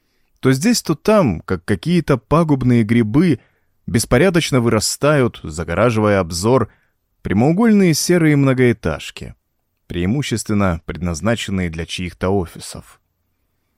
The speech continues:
Вероятно, поэтому некогда умиротворённые лики старых домов излучают тревогу,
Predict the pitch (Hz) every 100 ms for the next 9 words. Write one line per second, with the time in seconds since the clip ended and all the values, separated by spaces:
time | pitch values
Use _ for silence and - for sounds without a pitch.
0 | _ _ _ - 101 110 208 - 160 -
1 | 190 240 - 170 151 110 87 98 185 156
2 | 127 127 123 120 110 110 117 170 143 127
3 | 117 156 170 123 - 139 147 107 95 107
4 | 143 185 - 95 90 92 - 156 139 -
5 | 123 127 131 160 110 80 -